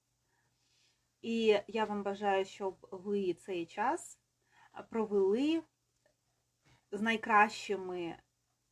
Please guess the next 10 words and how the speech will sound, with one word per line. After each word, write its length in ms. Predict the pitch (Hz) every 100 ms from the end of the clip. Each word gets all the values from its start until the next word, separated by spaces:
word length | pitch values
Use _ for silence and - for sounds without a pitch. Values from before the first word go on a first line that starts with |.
| _ _ _ _ _ -
відчуттями, 840 | 208 202 208 202 185 185 208 277 - _ _ _ _ _ _ -
з 1000 | 208 202 208 226 220 214 208 202 196 185 _ _ _ _ _ _ _ _ _ _ _
найкращими 680 | 208 214 214 233 226 - 214
почуттями 600 | 202 214 220 214 220 208
вдячності 580 | 190 208 208 208 202 -
до 120 | 180
себе 360 | 196 196 190 180
і 20 |
до 100 | 190
простору. 680 | - 165 165 _ 208 262